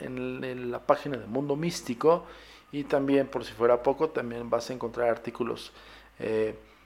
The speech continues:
exclusivos también en la página de agentes de negro punto com, entre otras cosas. Ya pronto les diremos de qué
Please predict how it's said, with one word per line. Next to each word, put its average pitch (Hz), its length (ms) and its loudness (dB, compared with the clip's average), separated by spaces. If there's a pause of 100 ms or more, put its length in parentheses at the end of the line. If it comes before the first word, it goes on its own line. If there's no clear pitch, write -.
(460)
exclusivos 175 720 -2
también 127 320 0
en 127 80 0
la - 140 -2
página 131 320 -4
de 117 60 0
agentes 120 360 -4
de 117 80 -2
negro 117 280 0
punto 139 240 0
com, 202 300 6 (500)
entre 127 260 4
otras 143 300 6
cosas. 165 500 6
Ya 170 280 10
pronto 202 320 6
les 147 180 4
diremos 135 540 2
de 117 220 2
qué 131 720 2